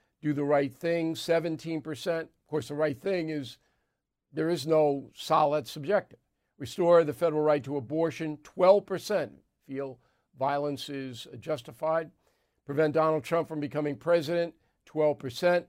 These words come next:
Prevent the teaching of C R T in schools, nine percent. Preserve the rights of whites, eight percent.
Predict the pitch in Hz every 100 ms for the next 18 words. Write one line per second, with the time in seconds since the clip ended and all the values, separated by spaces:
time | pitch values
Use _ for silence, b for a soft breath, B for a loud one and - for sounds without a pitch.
0 | _ 127 127 147 135 117 165 139 - 147
1 | 135 - 151 143 139 - 143 131 - -
2 | 165 165 147 143 151 175 180 180 151 170
3 | 156 151 _ _ _ _ _ _ _ _
4 | 139 120 156 147 135 139 156 151 - 131
5 | 110 117 208 214 180 - - - - -
6 | 156 170 - 160 123 156 147 143